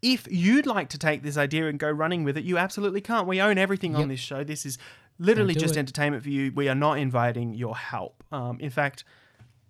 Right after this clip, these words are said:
Speaker 1: e-, everything, if, if you even think of an idea during this, like, if something that we've said in this conversation has sparked an idea for you, terms and conditions, read the show notes. We own that idea as well.
Speaker 2: Yeah.
Speaker 1: So you're gonna have, just email that to us so that we know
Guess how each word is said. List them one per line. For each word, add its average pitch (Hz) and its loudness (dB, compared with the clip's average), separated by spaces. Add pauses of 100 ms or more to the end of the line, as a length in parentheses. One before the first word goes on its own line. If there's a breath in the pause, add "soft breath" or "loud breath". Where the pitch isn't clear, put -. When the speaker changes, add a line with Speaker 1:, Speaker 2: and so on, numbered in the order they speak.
(300)
Speaker 1:
e-, 175 2
everything, 180 2
if, 180 2
if 190 -6
you 185 0
even 156 0
think 151 -4
of 180 0
an 185 2
idea 185 2
during 190 -2
this, 190 -2
like, 160 -2
if 139 -4
something 160 -2
that 156 -2
we've 151 2
said 147 0
in 151 -4
this 139 -2
conversation 139 -6
has 123 -8
sparked 139 -10
an 160 -8
idea 143 -6
for 135 -12
you, 135 -6 (600 loud breath)
terms 190 2
and 175 -2
conditions, 143 -4
read 147 -2
the 165 -6
show 147 -2
notes. 135 -4
We 131 -2
own 131 0
that 127 0
idea 120 -4
as 117 -10
well. 110 -4
Speaker 2:
Yeah. 117 2
Speaker 1:
So 123 -6 (680 soft breath)
you're 151 0
gonna 143 0
have, 139 -6
just - -4
email 123 -4
that - -14
to 131 -8
us 120 -8
so 120 -6
that 69 -12
we 117 -8
know 98 -6